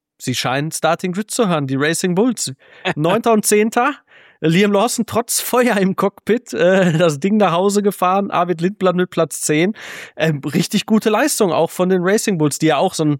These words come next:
Speaker 1: halbes Heimspiel haben als italienisches Team mit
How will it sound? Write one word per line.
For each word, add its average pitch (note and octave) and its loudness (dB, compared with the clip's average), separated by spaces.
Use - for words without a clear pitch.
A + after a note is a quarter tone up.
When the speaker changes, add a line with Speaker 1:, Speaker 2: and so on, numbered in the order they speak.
Speaker 1:
halbes D#3+ 0
Heimspiel C#3+ -2
haben C3 -2
als C3+ -4
italienisches D3 -2
Team D3 0
mit D#3 -2